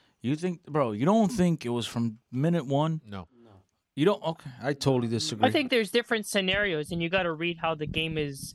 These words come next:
Speaker 4: is going. But once the momentum was going in that second half, then I think he even alluded to it in his post-game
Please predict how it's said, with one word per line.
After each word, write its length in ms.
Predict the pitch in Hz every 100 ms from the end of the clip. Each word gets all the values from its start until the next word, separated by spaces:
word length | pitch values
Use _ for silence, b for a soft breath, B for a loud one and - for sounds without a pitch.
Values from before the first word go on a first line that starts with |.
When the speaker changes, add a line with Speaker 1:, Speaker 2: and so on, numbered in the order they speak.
| -
Speaker 4:
is 400 | 160 151 117 135
going. 480 | 143 160 151 139 139
But 260 | 156 156
once 240 | 180 190 -
the 80 | 190
momentum 440 | 160 160 165 175
was 220 | 156 151
going 240 | 156 156 156
in 80 | 147
that 200 | 139 -
second 340 | 170 160 156 147
half, 260 | 156 147 -
then 340 | 160 160 156 b b b _ _
I 120 | - 170
think 160 | 190
he 80 | 170
even 260 | 165 160 160
alluded 360 | 156 156 156 -
to 100 | 160
it 80 |
in 160 | 160 156
his 160 | 147 -
post-game 800 | 165 156 - - 156 151 143